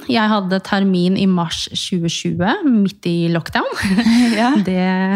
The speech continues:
Speaker 1: det er jo en annen historie, det. Eh, og da svingte jeg meg rundt, eh, meldte meg opp på da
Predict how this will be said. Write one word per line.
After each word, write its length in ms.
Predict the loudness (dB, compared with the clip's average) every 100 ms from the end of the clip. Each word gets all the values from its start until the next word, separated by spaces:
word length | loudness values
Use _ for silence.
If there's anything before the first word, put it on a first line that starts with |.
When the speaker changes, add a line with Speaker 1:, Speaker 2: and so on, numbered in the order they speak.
| -4 -4
Speaker 1:
det 80 | -2
er 160 | 0
jo 20 |
en 80 | 0
annen 160 | 0 0
historie, 320 | 0 0 2
det. 140 | 2 0 -6 -16 -16 -2
Eh, 500 | 0 2 2 2 2 0
og 80 | 0
da 540 | 2 2 2 2 0
svingte 400 | 0 0 0 2
jeg 80 | 0
meg 140 | 2 2
rundt, 340 | 0 -2 -4 -2
eh, 180 | 2
meldte 400 | 2 2 0 0
meg 240 | 0 2 0
opp 280 | -4 -6 -4
på 140 | 0 2 2
da 160 | 2